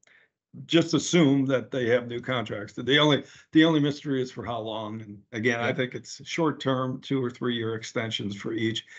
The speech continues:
Speaker 1: Both of them will continue to be on the same contract length because the Haslams consider them partners in building this franchise.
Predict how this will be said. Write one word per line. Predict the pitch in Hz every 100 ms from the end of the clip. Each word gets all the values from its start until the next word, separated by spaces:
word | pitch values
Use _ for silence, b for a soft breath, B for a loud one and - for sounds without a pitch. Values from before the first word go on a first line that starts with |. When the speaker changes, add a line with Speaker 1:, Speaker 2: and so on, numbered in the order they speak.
| B B
Speaker 1:
Both | 151 156 156
of | 135
them | 139 135
will | 127
continue | - 117 139 135 131
to | 123
be | 113 123
on | 117 113
the |
same | 104 - 123 120 117 - _ b b b
contract | - 123 110 113 113
length | 117 113 107 107 -
because | 127 123 120 113 - B B _
the | 110
Haslams | 123 120 117 110
consider | 127 113 123 120
them | 110 113 110
partners | 165 165 131 113 110 - b b b _
in | 120 107
building | 127 120 127
this | 117 113
franchise. | 131 120 120 113 107 113